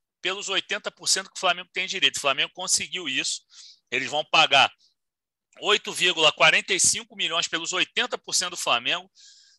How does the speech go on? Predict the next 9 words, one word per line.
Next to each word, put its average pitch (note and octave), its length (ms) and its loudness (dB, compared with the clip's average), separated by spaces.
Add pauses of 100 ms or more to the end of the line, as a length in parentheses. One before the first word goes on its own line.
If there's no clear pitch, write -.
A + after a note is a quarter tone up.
vão B3+ 340 2
assumir A3 460 0
os A#3 100 -2
cinco G#3+ 240 -2
por F#3+ 160 -8
cento F#3+ 300 -2
do F3 100 -18
Goiás F3 380 2
também. E3+ 420 -4